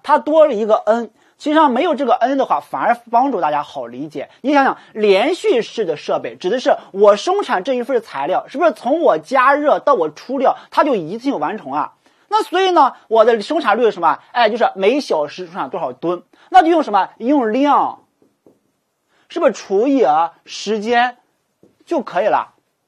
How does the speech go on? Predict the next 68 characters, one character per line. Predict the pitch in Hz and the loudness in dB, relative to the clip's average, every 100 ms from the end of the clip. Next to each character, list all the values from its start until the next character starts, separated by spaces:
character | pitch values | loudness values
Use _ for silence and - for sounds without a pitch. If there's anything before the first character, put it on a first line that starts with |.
| _ _ _ _ _ _ _ _ _ _ | _ _ _ _ _ _ _ _ _ _
啊， | 220 240 | 0 2
正 | 480 | 4
常 | 392 233 | 6 6
来 | |
说 | 226 | 4
的 | 233 | 2
话， | 185 | 0
生 | 190 262 | -4 -4
产 | 190 | -2
率 | 202 | 0
嘛， | 170 175 | 0 0
每 | 233 370 | 2 2
小 | - 233 165 | 2 2 2
时 | 208 214 | -2 -8
生 | 240 | -6
产 | 185 | -6
多 | 196 | -4
少 | 170 | -2
吨， | 185 202 - - | -2 -4 -8 -2
那 | 277 | 0
不 | 208 | 0
就 | 214 220 | -2 -2
是， | 185 170 - | -2 -6 -6
哎， | 170 160 - | -6 -6 -8
用 | - 233 196 | -6 -4 -2
量 | 226 - - _ | 0 -2 -4 _
除 | - 147 | -12 -8
以 | 175 170 - _ | -2 -2 -4 _
时 | - 139 | -16 -12
间 | 143 156 - _ _ - | -8 -8 -8 _ _ 0
啊？ | 190 170 - | 0 0 2
不 | 294 | 4
要 | 339 | 4
去 | 277 | 2
考 | 147 | -6
虑 | 151 | -4
这 | 165 | -6
个 | |
N | 156 156 156 | -6 -6 -6
啊， | 135 | -8
先。 | 123 127 120 _ | -10 -12 -12 _
现 | 277 | 0
在 | 269 | 0
就， | 240 | 0
就 | 214 302 | -6 -4
是 | 277 247 | 0 0
说， | 226 247 | 2 2
我 | 180 | 2
们 | 185 | -2
现 | 277 | -6
在 | 214 | 0
教 | 269 | 0
材 | 170 | 0
呢， | 175 151 | -4 -4
它 | 202 | -6
编 | - 233 214 | -4 -4 -4
完 | |
之 | 185 | -6
后 | 185 | -6
呢， | 156 - | -8 -6
反 | 127 | -6
而 | |
不 | - | -6
好 | - 117 | -10 -12
理 | 120 151 | -14 -14
解。 | 165 131 _ _ _ _ _ _ _ _ | -12 -12 _ _ _ _ _ _ _ _
好 | - 320 | 2 4
了， | 330 | 4